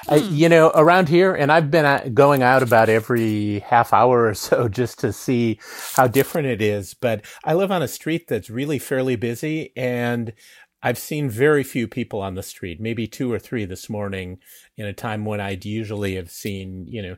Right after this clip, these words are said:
Speaker 1: dozens. Um, the other
Speaker 2: Yeah.
Speaker 1: thing I noticed is that even the streetlights seem to be confused as to whether it's day or night.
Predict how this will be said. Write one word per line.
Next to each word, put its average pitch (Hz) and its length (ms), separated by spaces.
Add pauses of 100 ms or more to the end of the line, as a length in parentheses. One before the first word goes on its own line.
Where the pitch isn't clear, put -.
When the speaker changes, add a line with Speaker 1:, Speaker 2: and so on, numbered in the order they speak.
(100)
Speaker 1:
dozens. 98 560 (880)
Um, 120 360
the 143 120
other - 180
Speaker 2:
Yeah. 165 40
Speaker 1:
thing 143 300
I 127 120
noticed 123 560
is 123 280
that 117 400 (400)
even 190 280
the 180 60
streetlights 127 680
seem 113 300
to - 100
be 104 160
confused 101 720
as 101 180
to - 100
whether 101 340
it's 98 220
day 107 220
or 101 120
night. 95 380